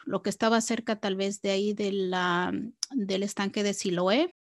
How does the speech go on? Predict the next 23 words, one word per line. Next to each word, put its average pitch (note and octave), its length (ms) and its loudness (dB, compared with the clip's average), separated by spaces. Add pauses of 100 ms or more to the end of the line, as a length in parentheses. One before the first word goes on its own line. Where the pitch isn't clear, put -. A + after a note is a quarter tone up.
(180)
tal G3 140 0
vez F#3+ 220 -2
algunas G3+ 360 -2
de G3 100 -6
las F3 180 -10
figuras G#3 440 -6
que F#3+ 100 -10
estaban F#3+ 400 -4
ahí, A#3 460 -2
tal F#3+ 140 -6
vez F#3 140 -4
su G3+ 100 -8
familia, A3+ 640 -6
su - 180 -10
casa, G#3 340 -6
no G#3 120 -6
sabemos A3 460 -8
cuáles G#3+ 340 -4
fueron G#3+ 260 -6
las G#3 140 -4
primeras G3 480 -4
cosas G3 380 -10
que G3 340 -8